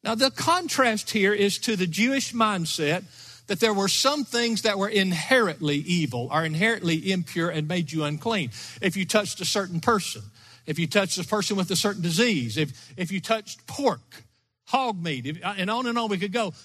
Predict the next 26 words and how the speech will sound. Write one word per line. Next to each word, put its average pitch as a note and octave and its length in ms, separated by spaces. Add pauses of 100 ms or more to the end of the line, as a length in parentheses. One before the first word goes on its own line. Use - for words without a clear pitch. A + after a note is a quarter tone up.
They, G#3 160
the F#3+ 160
moment A3+ 320
you A3+ 140
were G3+ 180
around B3+ 340
it G#3 80
or G3+ 80
touched - 340
it, A3+ 120 (480)
God A#3 240
rejects A3 440
you, G3+ 80
you're G3+ 200
impure. F#3+ 600 (680)
And C#4 120
what B3 120
Paul C4 200
is - 80
saying D4 180
is A#3 160
none D#4 380
of D#4+ 80
that C4 140
is C4 120
right. E4+ 680